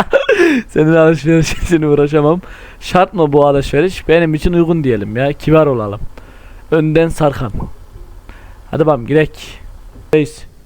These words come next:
Allah'ın adını verdim, ucuz bir şeyler ver. Şuna bak, şuna nasıl koşuyor bak. Kadınlar alışveriş sever derlerdi de çok takmazdım. Sakin ol kız.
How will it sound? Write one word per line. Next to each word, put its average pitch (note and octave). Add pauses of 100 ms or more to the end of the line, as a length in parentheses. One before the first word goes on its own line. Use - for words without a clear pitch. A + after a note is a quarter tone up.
(800)
Allah'ın D3+
adını C#3+
verdim, B2
ucuz D3
bir C#3+
şeyler C3+
ver. G#2+ (680)
Şuna G3+
bak, G#3+
şuna A3
nasıl A3+
koşuyor A#3
bak. G#3 (1700)
Kadınlar E3
alışveriş E3
sever E3+
derlerdi F#3
de F3
çok -
takmazdım. D#3 (2250)
Sakin C#3
ol F#3
kız. A3